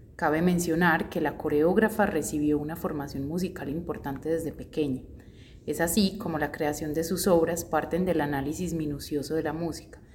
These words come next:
es decir, de su ritmo, de su estructura, de su tonalidad y el resto de componentes. Anne-Theresa empieza a establecer una relación con la partitura musical sin pretender seguirla o ilustrarla, sino más bien dialogando con ella.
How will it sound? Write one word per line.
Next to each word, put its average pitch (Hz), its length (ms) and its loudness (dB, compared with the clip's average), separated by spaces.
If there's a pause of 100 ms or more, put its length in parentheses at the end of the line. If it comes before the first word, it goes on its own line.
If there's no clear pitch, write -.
(360)
es 151 160 -4
decir, 160 440 2
de 147 140 0
su 139 160 -8
ritmo, 190 560 0
de 143 100 -2
su 147 140 -6
estructura, 175 680 -4
de 147 180 -4
su 147 160 -6
tonalidad 147 800 0
y 160 120 -2
el 143 120 -2
resto 139 300 -6
de 151 80 -4
componentes. 135 800 -8 (1200)
Anne-Theresa 165 580 4
empieza 190 560 4 (300)
a 156 80 -2
establecer 156 440 2
una 180 200 6
relación 143 460 -2
con 165 120 -6
la 175 140 2
partitura 147 480 -2
musical 180 560 2
sin 160 240 -2
pretender 143 420 -4
seguirla 185 720 2
o 151 100 0
ilustrarla, 139 720 0 (400)
sino 165 240 0
más 165 200 2
bien 185 300 6
dialogando 143 560 2
con 147 180 -4
ella. 131 280 -4